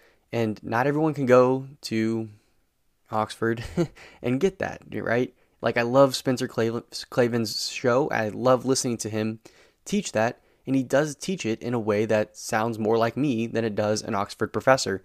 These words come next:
And I think that's great. But, and I love the fact that he shares what he got there with other people. But I think that it is good as well. There is a positive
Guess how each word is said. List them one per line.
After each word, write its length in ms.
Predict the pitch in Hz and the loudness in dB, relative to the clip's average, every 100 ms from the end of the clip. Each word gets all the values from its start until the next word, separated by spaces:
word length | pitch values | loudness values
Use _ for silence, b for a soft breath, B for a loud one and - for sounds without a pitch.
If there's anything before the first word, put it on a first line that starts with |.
| b b | b b
And 100 | - | -4
I 60 | 143 | -2
think 140 | 175 | 0
that's 160 | 170 - | -2 -2
great. 300 | 185 160 - _ _ _ _ _ _ _ - | -2 -4 -8 _ _ _ _ _ _ _ -14
But, 300 | - 139 123 - | 0 0 0 -2
and 120 | 135 | 0
I 60 | |
love 360 | 131 131 147 131 | 2 4 4 2
the 80 | 127 | -2
fact 240 | 107 107 | -2 -2
that 120 | 120 | -4
he 160 | - 131 | -6 -8
shares 420 | - 123 110 110 | -4 2 2 2
what 140 | 110 101 | -2 -4
he 120 | 123 | -2
got 300 | 113 123 - | -2 -4 -4
there 300 | 95 98 117 | -4 -4 -6
with 200 | 120 113 | -4 0
other 180 | 113 104 | 0 -2
people. 400 | - 143 107 - b b b b b _ _ _ _ | -6 -10 -10 -14 b b b b b _ _ _ _
But 100 | 135 | 0
I 80 | 123 | 0
think 360 | - 175 170 | 0 -2 -2
that 280 | - 117 117 - | -2 0 0 -2
it 120 | 120 | -2
is 140 | 113 | -2
good 380 | 107 151 139 117 | -2 0 2 0
as 140 | 107 | -2
well. 380 | 107 127 107 110 - - | 0 2 2 0 -6 -10
There 160 | - 120 | -2 -2
is 140 | 110 | 0
a 260 | 110 107 101 _ _ _ _ _ _ _ _ _ _ _ - | -2 -2 -6 _ _ _ _ _ _ _ _ _ _ _ -14
positive 760 | - 147 139 110 107 110 107 | -4 -2 0 0 0 0 -6